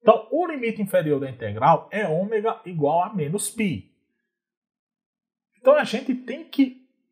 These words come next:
ir para o plano complexo, porque agora a integral é em função de z, e z é uma variável complexa.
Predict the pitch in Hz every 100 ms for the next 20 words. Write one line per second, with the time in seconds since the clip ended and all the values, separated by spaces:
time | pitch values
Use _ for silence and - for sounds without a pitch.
0 | _ _ - 285 370 370 233 214 269 339
1 | - 196 214 254 285 - - 214 208 202
2 | - 131 151 - 220 175 127 269 247 214
3 | - 190 127 107 110 113 208 214 - 160
4 | 214 - - 151 - 226 247 233 240 131
5 | 131 165 180 156 - 165 135 170 202 190
6 | 170 156 147 180 185 - - - - 147
7 | 135 - - 98